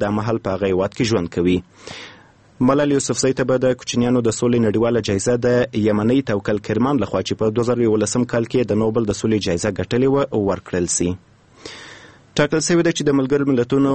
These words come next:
مفتشان نن د سوریه پایتخت دمشق ته نږدې له هغې ساحې څخه نور شواهد هم راټول کړي، چیرې چې پر ملکیانو د کیمیاوي وسلو د برید ادعا شوې ده. پلټونکو تېره ورځ د امنیتي دلایلو له امله له یادې ساحې څخه خپله کتنه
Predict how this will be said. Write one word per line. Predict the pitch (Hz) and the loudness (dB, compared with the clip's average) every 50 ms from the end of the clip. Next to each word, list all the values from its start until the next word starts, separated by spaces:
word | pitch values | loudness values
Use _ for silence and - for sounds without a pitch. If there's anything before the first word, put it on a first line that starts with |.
| 135 131 | 2 2
مفتشان | 120 - - 110 - 123 - - 131 123 123 123 | 0 0 -2 -4 -4 -2 -2 0 0 2 2 2
نن | 131 143 147 135 | 2 2 2 2
د | 123 - | 0 0
سوریه | - 123 120 123 123 127 | 0 0 0 0 0 0
پایتخت | 120 110 - 123 113 - 107 107 | -2 -2 -2 -2 -4 -2 -2 -2
دمشق | 107 117 113 - - - | 0 0 -2 -2 -2 0
ته | 120 117 | 0 2
نږدې | 120 107 101 98 - 123 135 135 - - 113 107 | 2 0 0 0 0 2 2 0 0 -2 -2 -2
له | 113 117 | 0 0
هغې | 120 123 123 - | 0 -2 -4 -4
ساحې | - 104 101 120 117 - | -4 -4 -2 -2 -2 -2
څخه | - 113 - 120 110 | -4 -4 -2 0 0
نور | 113 117 120 - - | 2 2 2 0 0
شواهد | 104 101 104 101 110 107 110 113 | -2 -2 0 -2 -2 -2 -2 0
هم | 110 101 | 0 0
راټول | 92 - - 131 127 123 | -2 -2 -2 -2 -2 0
کړي، | - 147 151 143 - | 0 0 0 0 0
چیرې | - 139 131 135 127 | 0 0 0 0 0
چې | - 139 131 - | 0 -2 0 0
پر | 135 123 113 | 0 2 2
ملکیانو | 98 95 - 123 120 127 127 123 123 | 0 0 0 0 0 2 2 0 -2
د | 120 - | -2 -2
کیمیاوي | 107 101 104 113 113 107 | 0 2 2 2 2 0
وسلو | 95 - 120 123 123 104 | 0 0 0 0 0 0
د | 101 90 85 | -2 -2 0
برید | 98 113 110 - 120 117 | -2 -2 -2 0 -2 -2
ادعا | 107 107 90 - | 0 0 -2 -2
شوې | - 87 85 85 82 | -2 0 0 0 0
ده. | 92 92 90 _ - - - - - - - - _ - | 0 -4 -4 _ -18 -20 -20 -18 -18 -20 -20 -14 _ 0
پلټونکو | 139 135 - 151 147 143 139 - | 0 2 2 0 0 0 0 0
تېره | 139 127 123 131 | 0 0 2 2
ورځ | 135 123 120 | 0 2 2
د | 127 117 110 | 0 0 2
امنیتي | 110 110 110 - 135 135 135 123 - 110 104 | 2 0 0 2 2 2 2 2 0 0 0
دلایلو | 110 110 113 120 131 127 113 | 0 2 2 2 2 2 2
له | 101 104 | 2 2
امله | 107 120 127 139 131 120 | 0 0 0 0 2 2
له | 107 107 | 2 2
یادې | 107 107 110 107 - | 2 0 -2 -4 -4
ساحې | 104 95 104 110 - - | -4 -2 -2 -2 -2 -2
څخه | - - 135 123 - | -2 -2 -2 -4 -2
خپله | - 104 95 - | -2 -2 -2 -2
کتنه | - 95 - 110 117 | -4 -4 -2 0 0